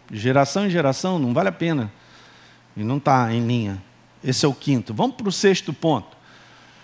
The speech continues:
Que minimiza os nossos erros e as influências negativa, negativas. Caráter deve ser a marca registrada da nossa relação com os nossos filhos, cara.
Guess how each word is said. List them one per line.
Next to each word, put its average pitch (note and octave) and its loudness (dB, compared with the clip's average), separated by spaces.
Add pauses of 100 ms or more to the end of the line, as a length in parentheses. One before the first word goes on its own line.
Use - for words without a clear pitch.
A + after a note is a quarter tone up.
(1000)
Que - -12
minimiza D3+ 2
os C3 -6
nossos C3 -4
erros D#3 2
e C#3+ 0
as C3 -2
influências C#3 -2
negativa, B2+ -2 (440)
negativas. C3 -2 (200)
Caráter D3+ 2
deve C3 0
ser D#3 0
a C#3 4
marca D3+ 0
registrada C3+ -2
da A#2 -6
nossa B2 -6
relação A#2+ -4
com A#2 -12
os G2+ -10
nossos A2 -8
filhos, - -14
cara. - -16